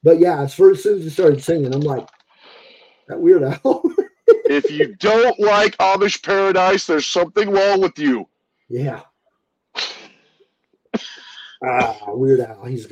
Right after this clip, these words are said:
Speaker 1: he's, he's got some good stuff. All right. Um, so that's it for all that. Now we can start talking about random stuff like we're supposed to. Um,
Speaker 2: <laughs> You mean like we've been doing all night?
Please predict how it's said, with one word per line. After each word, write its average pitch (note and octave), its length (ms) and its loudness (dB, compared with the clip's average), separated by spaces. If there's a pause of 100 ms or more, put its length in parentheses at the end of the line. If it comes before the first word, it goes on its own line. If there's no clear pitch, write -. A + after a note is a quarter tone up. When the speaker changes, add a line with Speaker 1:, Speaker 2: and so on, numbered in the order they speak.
(100)
Speaker 1:
he's, A2 200 -16
he's A#2+ 240 -14
got A2 180 -14
some G#2 120 -20
good F#2+ 160 -18
stuff. - 240 -20 (840)
All C4+ 180 0
right. D#3+ 240 -4 (380)
Um, G3 640 -2 (520)
so - 460 -8
that's D3+ 260 -6
it E3 240 -2 (120)
for C#3+ 120 -2
all D3 180 -4
that. D#3 360 -6
Now D3 160 -4
we C#3+ 60 0
can C#3 120 -4
start C#3+ 240 -6
talking D3 220 -6
about B2 200 -6
random C#3+ 340 -6
stuff D3 360 -6
like B2+ 220 -8
we're A#2 80 -6
supposed B2+ 360 -4
to. G2+ 100 -14 (720)
Um, D#3+ 600 -2
Speaker 2:
<laughs> - 40 -20
You D3 120 -8
mean D#3 120 0
like D3+ 140 2
we've C#3 100 -2
been C#3 100 -2
doing C#3 160 0
all C3 100 0
night? C#3+ 160 -4